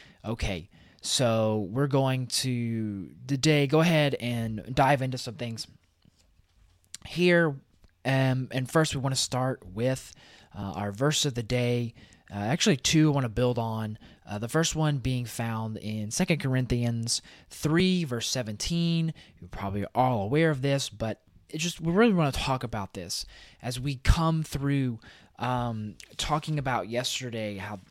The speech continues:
the beginning of the Lord, the fear of the Lord is the beginning of wisdom. It is in that we go even further. It's okay if we have this fear of the Lord, now it starts creating this,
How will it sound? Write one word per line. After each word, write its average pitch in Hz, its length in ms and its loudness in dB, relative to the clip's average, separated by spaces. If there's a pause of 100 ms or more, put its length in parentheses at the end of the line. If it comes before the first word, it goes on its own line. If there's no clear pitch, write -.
the 107 160 -10
beginning 127 360 -4
of 113 80 -8
the 120 80 -8
Lord, 131 260 -2
the 117 60 -6
fear 165 180 -2
of 165 80 0
the 139 60 -4
Lord 123 240 -6
is 113 80 -12
the 104 60 -12
beginning 113 360 -8
of 98 140 -10
wisdom. 98 480 -10 (500)
It 117 240 -8
is 117 220 -4
in 160 240 2
that 120 220 -2
we 123 100 -6
go 117 160 -4
even 113 240 -6
further. 123 420 -6 (720)
It's 104 140 -14
okay 113 160 -8
if 120 100 -6
we 120 100 -6
have 123 100 -4
this 123 180 -4
fear 131 200 -2
of 139 80 -4
the 123 80 -4
Lord, 113 200 -6
now 110 200 -6
it 110 60 -8
starts - 280 -8
creating 110 380 -10
this, 104 260 -8